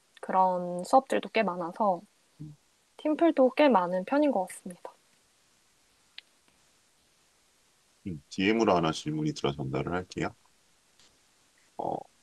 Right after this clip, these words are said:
Speaker 2: 메디컬 계열이나 사범 계열, 그리고 사회복지 계열은 봉사활동을 많이 해야 한다고 하던데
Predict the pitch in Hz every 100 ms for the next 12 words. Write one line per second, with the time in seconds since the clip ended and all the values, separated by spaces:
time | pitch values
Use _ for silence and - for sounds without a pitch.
0 | - 85 113 - 139 127 117 107 101 92
1 | 92 127 151 - _ _ _ _ _ _
2 | _ - 123 123 110 85 98 101 101 113
3 | 123 120 - 104 90 80 80 78 78 76
4 | 73 - 87 90 123 120 113 - 104 95
5 | 95 110 113 73 76 101 120 117 117 113
6 | 101 104 110 98 71